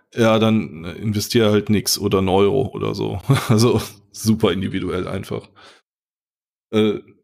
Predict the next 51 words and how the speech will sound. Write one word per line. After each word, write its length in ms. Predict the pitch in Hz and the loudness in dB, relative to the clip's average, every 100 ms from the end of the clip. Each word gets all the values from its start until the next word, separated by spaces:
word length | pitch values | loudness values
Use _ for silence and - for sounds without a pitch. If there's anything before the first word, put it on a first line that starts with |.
| _ | _
ja, 160 | 107 95 | -2 0
da 100 | 104 | 2
auch 140 | 110 | 2
wieder 160 | 117 110 | 2 2
die 100 | 107 | 2
Sache, 520 | 107 113 113 104 101 - _ _ _ _ - | 2 0 2 2 0 -6 _ _ _ _ -4
investiere 500 | 113 113 - 123 113 | 0 0 0 0 2
nur 160 | 110 104 | 2 2
das, 360 | 104 101 - | 2 0 0
was, 380 | 98 90 - - 95 | 0 0 -4 -6 -4
ähm, 500 | 95 92 92 - - _ _ _ _ _ _ _ _ _ _ _ _ _ - 110 | -2 -2 -4 -8 -14 _ _ _ _ _ _ _ _ _ _ _ _ _ -6 -2
was 120 | 101 | 0
du 60 | 104 | 2
dir 120 | 104 | 4
leisten 300 | 101 101 113 | 4 2 -2
kannst, 500 | - 95 - - - | -2 -2 -4 -6 -2
morgen 300 | 104 98 90 | 0 2 0
nicht 200 | 92 - | -4 -6
mehr 100 | - | -8
zu 180 | - 90 | -6 -4
haben. 260 | - - - - - - _ - - _ _ _ _ _ _ _ _ _ _ _ _ _ _ | -6 -6 -12 -20 -20 -20 _ -20 -20 _ _ _ _ _ _ _ _ _ _ _ _ _ _
<clears throat> 400 | - - 113 87 - - - | -4 -2 -2 -2 -8 -18 -6
Ja, 300 | 95 95 87 | 2 2 2
und, 600 | 95 110 113 110 110 - | -2 -2 0 0 0 0
äh, 340 | 107 110 107 104 | 2 4 2 0
ja 220 | 113 104 | 0 2
gut, 220 | 107 107 | 2 0
dann 140 | 98 | 0
war 120 | 95 104 | 0 0
noch 100 | 107 | -2
die 100 | 92 | -4
Frage, 320 | - 101 104 | -2 0 0
kann 180 | 101 110 | 0 0
ich, 240 | 110 - 80 | 0 -2 -2
äh, 240 | 110 104 | 0 0
bei 160 | 101 104 | 0 -2
Fragen, 380 | - 110 113 | 0 0 0
wie 160 | 104 123 | 0 0
und 160 | 113 101 | 0 0
wo 140 | 113 | 0
ich 120 | 110 | 0
mein 240 | 107 107 104 | 0 0 2
Geld 220 | 110 113 | 0 0
in 80 | 107 | -4
Krypto 360 | - 117 117 | -4 -2 0
anlegen 360 | 101 110 104 104 | 2 2 2 0
kann, 320 | 107 101 98 | 0 0 0
irgendjemanden 540 | 95 107 104 98 98 | 0 0 2 0 0
zu 160 | 92 95 | -2 -2
Rate 400 | 90 92 101 92 | 2 2 2 -2
ziehen? 420 | - 92 90 - | -2 -4 -6 -10